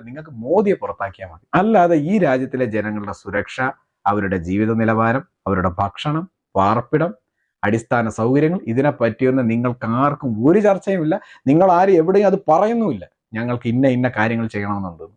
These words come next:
നിങ്ങൾ ആകപ്പാടെ പറയുന്നത് മോദി ശരിയല്ല, മോദിയെ പുറത്താക്കണം, മോദി ശരിയല്ല, മോദിയെ പുറത്താക്കണം, അദാനി അംബാനിയൊക്കെ മോദിയുടെ കൂടെയാണ്, മോദിയെ പുറത്താക്കണം.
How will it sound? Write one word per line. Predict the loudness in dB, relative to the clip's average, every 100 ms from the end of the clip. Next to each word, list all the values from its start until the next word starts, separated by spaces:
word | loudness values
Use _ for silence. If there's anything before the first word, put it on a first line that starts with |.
| _ _ _ _ -2
നിങ്ങൾ | 2 4 4 4
ആകപ്പാടെ | 2 2 2 4 2
പറയുന്നത് | 0 -4 -6 -12 -8
മോദി | -4 -4 -4
ശരിയല്ല, | -6 -6 -6 -8
മോദിയെ | -8 -10 -10
പുറത്താക്കണം, | -10 -10 -12 -10
മോദി | -8 -8 -10
ശരിയല്ല, | -14 -14 -10
മോദിയെ | -8 -6 -6
പുറത്താക്കണം, | -6 -4 -4 -4 -12 _ _ 0
അദാനി | 0 2 -2
അംബാനിയൊക്കെ | -4 -4 -6 -8 -8
മോദിയുടെ | -6 -6 -6
കൂടെയാണ്, | -8 -10 -12
മോദിയെ | -14 -16 -20
പുറത്താക്കണം. | -20 -20 _ _